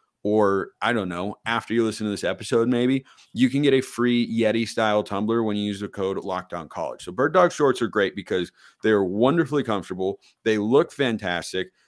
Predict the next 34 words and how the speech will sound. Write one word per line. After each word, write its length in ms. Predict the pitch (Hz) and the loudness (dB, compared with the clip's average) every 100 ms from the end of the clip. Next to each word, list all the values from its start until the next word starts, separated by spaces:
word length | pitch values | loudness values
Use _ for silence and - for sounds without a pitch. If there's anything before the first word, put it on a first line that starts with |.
| _ | _
They're 200 | 113 - 139 | 0 0 -4
easy 280 | 170 156 | -2 0
to 80 | 160 | 0
put 220 | 131 117 | 0 0
on. 160 | 104 104 | 0 0
They 100 | 92 | -4
fit 280 | - 151 - | -4 -4 0
great, 260 | 120 113 - _ _ | 0 0 -4 _ _
but 220 | 117 107 | 0 2
their 120 | 110 | -2
versatility 720 | 92 127 143 - 135 120 117 | 2 2 2 -2 2 4 4
is 160 | 110 101 | 0 -4
probably 460 | - 113 113 110 107 | -2 -2 0 0 -2
the 180 | 90 80 | -4 -2
best 380 | 117 113 - - - | 0 0 -2 -10 -8
component 640 | 127 113 110 104 101 92 _ _ - | -6 -2 -2 -2 -2 -6 _ _ -6
that 160 | 101 | -2
they 160 | 101 90 | -2 -2
have. 380 | 95 82 67 87 | -4 -6 -8 -4
Whether 260 | 104 101 | -4 -2
you're 80 | 107 | -2
going 320 | 107 113 110 | 0 0 -2
for 460 | - 107 104 95 - - _ | -2 2 2 2 -4 -20 _
a 80 | 117 | -4
backyard 540 | 104 123 107 - 87 80 | 0 0 0 -2 -4 0
barbecue 520 | 123 151 151 - 151 | 2 2 -2 -4 -2
vibe, 380 | 131 131 131 123 | 0 2 0 -2
a 80 | 110 | -4
day 280 | 98 107 98 | -2 0 0
at 120 | 87 | -4
the 80 | 85 | -12
beach, 520 | 85 156 156 147 - - _ - | -4 0 0 -2 -10 -16 _ -4
a 100 | 107 | -4
hike, 500 | - 147 156 143 | 0 2 2 0